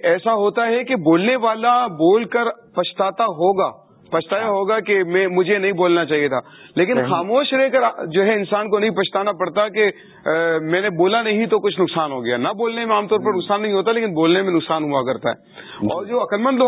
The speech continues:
Speaker 1: آدمی ہوتا ہے اس کا دل اس کی زبان کے پیچھے ہوتا ہے، پہلے دل سے پوچھتا ہے میں بولوں یا نہیں بولوں،
Speaker 2: ہائے ہائے۔
Speaker 1: اس کے بولنے میں فائدہ ہوگا یا نہیں ہوگا، اور بولوں تو کس طریقے سے بولوں۔ اگر فائدہ ہوتا ہے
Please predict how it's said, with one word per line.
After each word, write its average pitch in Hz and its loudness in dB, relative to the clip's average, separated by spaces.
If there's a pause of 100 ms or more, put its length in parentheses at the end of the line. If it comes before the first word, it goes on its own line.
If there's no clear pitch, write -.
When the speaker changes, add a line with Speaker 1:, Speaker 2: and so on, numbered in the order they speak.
(120)
Speaker 1:
آدمی 196 0
ہوتا 233 2
ہے 262 2
اس 254 -2
کا 233 -4 (120)
دل 226 -2
اس 214 -8
کی 214 2
زبان 185 2
کے 190 -6
پیچھے 170 2
ہوتا 127 -2
ہے، 127 0
پہلے 196 0
دل 190 -2
سے 233 0
پوچھتا 196 -2
ہے 247 0
میں 247 -2
بولوں 190 4
یا 240 2
نہیں 220 4
بولوں، 170 0 (160)
Speaker 2:
ہائے 107 2
ہائے۔ 95 -2
Speaker 1:
اس 165 -2
کے 226 0
بولنے 196 2
میں 247 2
فائدہ 190 0
ہوگا 220 2
یا 240 0
نہیں 226 -2
ہوگا، 185 2
اور 180 0
بولوں 185 0
تو 220 0
کس 180 0
طریقے 196 0
سے 180 -2
بولوں۔ 165 0 (380)
اگر 170 -6 (100)
فائدہ 196 -2
ہوتا 233 0
ہے 220 -2